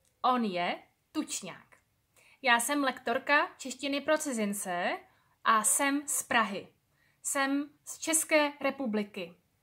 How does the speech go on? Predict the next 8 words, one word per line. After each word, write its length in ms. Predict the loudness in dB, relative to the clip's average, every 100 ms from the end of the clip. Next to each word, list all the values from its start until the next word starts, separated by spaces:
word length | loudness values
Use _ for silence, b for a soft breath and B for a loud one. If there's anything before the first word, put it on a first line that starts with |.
| _ _ b b b b _
On 180 | 4 6
je 340 | 6 4 2 -4
tučňák, 760 | -6 -2 0 4 4 4 0 -14 _ -10
Juan 320 | 4 6 6
Salvador, 920 | 4 2 6 6 6 6 4 2 0 -8 b b b b
a 260 | 0 0 0
on 160 | 2
je 280 | 4 2